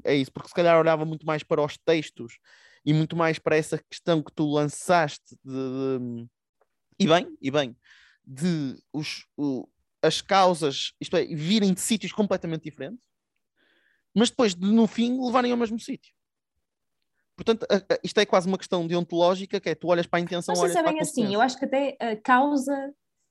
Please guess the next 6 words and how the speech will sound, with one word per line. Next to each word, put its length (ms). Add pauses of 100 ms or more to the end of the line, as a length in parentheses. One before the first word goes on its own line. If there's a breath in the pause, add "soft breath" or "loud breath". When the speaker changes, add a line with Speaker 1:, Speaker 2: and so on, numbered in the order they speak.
(280)
Speaker 2:
eh, 800 (520)
ou 60
pelo 120
menos 200
aquilo 320
que, 540